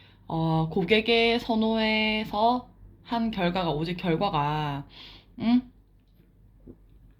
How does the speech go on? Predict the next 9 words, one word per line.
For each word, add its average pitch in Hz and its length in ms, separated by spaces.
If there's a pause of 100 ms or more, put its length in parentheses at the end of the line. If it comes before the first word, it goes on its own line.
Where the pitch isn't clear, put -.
(960)
결과에서만 196 1300 (560)
고객의, 240 760 (1300)
음, 165 440 (1300)
그러니까 190 240
고객이 214 480
법률적인 208 800
고-, - 140
고객이니까 165 580
의뢰인이겠죠. 160 800